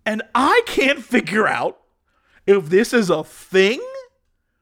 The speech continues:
or I just happen to drive <laughs> by two T-posing dudes on vans being arrested. Is there, like, a drug that makes you T-pose? I don't know,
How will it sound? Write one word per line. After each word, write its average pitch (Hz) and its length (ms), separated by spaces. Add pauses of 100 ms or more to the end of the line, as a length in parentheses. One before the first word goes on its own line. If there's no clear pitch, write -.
(340)
or 294 320
I 320 320
just 285 280
happen 254 360
to 262 80
drive 254 440
<laughs> - 0
by 269 480
two 285 360
T-posing 247 680
dudes 240 480 (360)
on 277 420
vans 277 640 (640)
being 427 200
arrested. 381 640 (2500)
Is 247 120
there, 339 100
like, 349 140
a 277 40
drug 247 380
that 262 80
makes 269 220
you 185 60
T-pose? 381 680 (380)
I 196 560
don't 185 500
know, 165 540